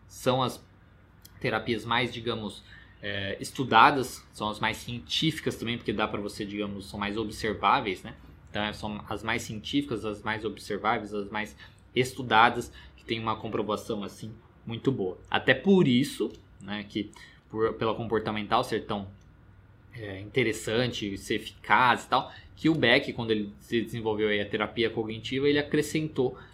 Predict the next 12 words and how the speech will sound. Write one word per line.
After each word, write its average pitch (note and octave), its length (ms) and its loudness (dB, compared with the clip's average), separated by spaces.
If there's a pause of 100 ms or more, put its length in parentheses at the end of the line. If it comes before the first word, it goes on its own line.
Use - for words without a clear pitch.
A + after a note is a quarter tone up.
a C3 80 2
parte A#2+ 300 2
comportamental. C3+ 880 0
Aí F#2+ 180 -6
virou G#2+ 300 0
terapia A2 400 -2
cognitivo-comportamental. A2+ 1800 -4
Antes G2 160 -8
era G2+ 100 -2
terapia G2+ 400 -2
cognitiva A2 520 -4
só, D3 280 -6